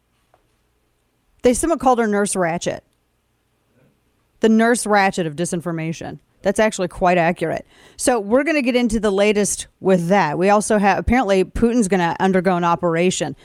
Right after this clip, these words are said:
Some of the video shows he's like, something's wrong with that dude, for real. Uh, also, uh, in education, no, it is not okay to force everybody else to pay off debt that you didn't choose to incur.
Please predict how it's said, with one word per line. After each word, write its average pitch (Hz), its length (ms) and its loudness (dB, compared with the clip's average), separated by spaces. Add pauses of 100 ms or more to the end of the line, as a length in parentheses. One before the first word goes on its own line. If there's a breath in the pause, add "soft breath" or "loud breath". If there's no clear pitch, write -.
(120)
Some 320 160 -2
of 427 80 0
the 311 60 4
video 180 360 0
shows 180 300 -2
he's 233 180 -2
like, 185 220 -4
something's 247 380 -2
wrong 156 300 -4
with 160 120 -6
that 147 180 -2
dude, 147 240 -4
for 160 100 -4
real. 156 300 0 (340 loud breath)
Uh, 196 260 2
also, 220 600 2 (380)
uh, 185 400 2
in 214 320 0
education, 226 760 0 (320)
no, 233 240 2
it 214 80 2
is 196 140 -2
not 202 220 2
okay 202 200 0
to 165 120 0
force 175 260 -2
everybody 165 400 0
else 156 200 -4
to 180 100 -2
pay 170 160 0
off 156 160 -2
debt 156 220 -2
that 160 100 -4
you 160 140 -6
didn't 156 260 -4
choose 165 340 -2
to 165 260 -2
incur. 156 440 -4